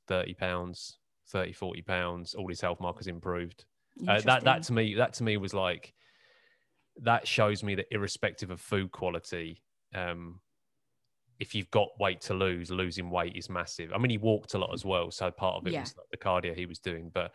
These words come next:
Speaker 2: Did he have a lot of weight to lose?
Speaker 1: Uh, yeah, I mean, yeah, he lo-, 'cause I think he,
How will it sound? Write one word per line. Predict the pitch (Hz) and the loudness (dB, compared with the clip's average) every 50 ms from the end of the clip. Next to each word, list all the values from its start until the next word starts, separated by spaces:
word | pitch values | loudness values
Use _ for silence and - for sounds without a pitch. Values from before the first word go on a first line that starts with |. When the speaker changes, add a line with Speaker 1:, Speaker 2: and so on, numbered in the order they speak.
| - - - | -10 -2 2
Speaker 2:
Did | 202 190 | 2 4
he | 196 202 | 4 4
have | 185 185 185 170 | 4 4 2 2
a | 175 | 2
lot | 160 156 - - | -2 -2 -4 -4
of | 151 156 | -8 -8
weight | 143 131 123 - - | -6 -8 -8 -8 -10
to | 139 | -10
lose? | 120 117 110 107 127 - - _ _ _ _ _ _ _ - | -10 -10 -10 -14 -14 -16 -16 _ _ _ _ _ _ _ -4
Speaker 1:
Uh, | - 151 165 165 170 170 156 - - - - - - - - - _ - _ - | 0 2 4 6 6 4 4 2 -2 -8 -10 -14 -18 -20 -20 -20 _ -20 _ -2
yeah, | 175 196 202 156 101 104 | 2 6 6 8 8 8
I | |
mean, | 110 113 113 110 107 110 110 - _ - | 6 6 4 4 2 0 -4 -6 _ -10
yeah, | 123 104 98 | -6 -4 -2
he | 113 107 | 0 2
lo-, | 110 120 117 | 4 4 4
'cause | - - - - | 2 0 -2 0
I | 117 113 | 0 2
think | - 147 123 | 2 0 0
he, | - 107 | 0 -4